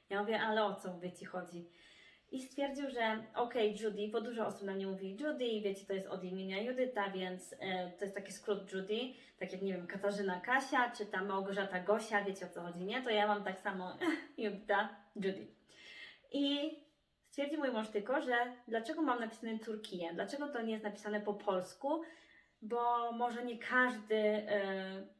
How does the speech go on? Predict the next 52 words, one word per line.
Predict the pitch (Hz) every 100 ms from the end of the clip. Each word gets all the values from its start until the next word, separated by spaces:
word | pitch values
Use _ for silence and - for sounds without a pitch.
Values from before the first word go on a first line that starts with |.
| _ - _ _ _ _ - -
mm, | 208 196 196 190 - -
pamięta | 392 494 466 233
przez | 208 202 196
to | 202
mnie, | 196 196
bo | 190 247
to | 339
jednak | 339 294 311
Turkiję | - 302 285 233 226
trzeba | 226 226
napisać, | 220 208 - 226 -
e, | 214
po | 208 214
turecku | 208 190 185 - 220
i |
nie | 226 214
każdy | 196 190
może | 202 190 190
to | 190
potrafi | 202 202 180 180 208
i, | 226 220 220
i | 220 - - -
wiecie, | 220 202 190
tu | - 233
ktoś | - 214
mnie | 220
kojarzy | 214 214 208 202
jako | 196
Judy, | 196 185 190 285
ale | 330 311
Turkiję | 262 220 - 240
już | 226 220
może | 208 208
troszeczkę | 208 196 208 - 196
mniej, | 196 202 220 - - -
ta | -
nazwa | 214 208 208
tak | 208
może | 202 202
mniej | 208 220 208
w | 180
ucho | 180 175
wpada | - 190 220
i | 254
mój | 269 277
mąż | 233 226
zasugerował | 214 214 202 185 180 208 214
mi, | 226
żebym | 247 269
zmieniła | 269 254 247 226
tą | 220
nazwę | 196 190 190 196